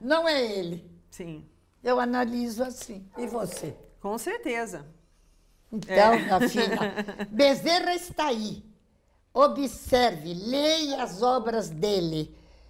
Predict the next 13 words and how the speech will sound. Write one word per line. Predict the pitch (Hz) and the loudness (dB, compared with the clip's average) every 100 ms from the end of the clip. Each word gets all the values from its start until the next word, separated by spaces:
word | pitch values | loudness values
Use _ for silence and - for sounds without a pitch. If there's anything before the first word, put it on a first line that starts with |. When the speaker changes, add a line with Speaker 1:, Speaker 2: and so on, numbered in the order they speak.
| - _ _ - | -20 _ _ -2
Speaker 1:
E | 214 | 2
assim, | 208 202 - 277 247 | 2 0 -4 -4 -4
com | - 214 | -8 0
as | 208 165 | 0 0
dele, | 165 240 254 247 | 2 4 4 0
você | 226 220 220 190 | -2 -2 -2 0
vai | 208 190 | 2 2
ver. | 147 170 156 - - - - - | 0 -2 -4 -6 -20 -20 -20 -20
Se | - 226 220 | -10 0 8
ele | 302 359 359 | 8 8 -2
continua | 359 320 269 - 247 214 208 190 185 | 2 0 0 -4 -6 -2 -2 0 -2
no | 185 185 | -2 2
Brasil | 175 170 151 190 294 226 | 4 4 2 -2 -2 -2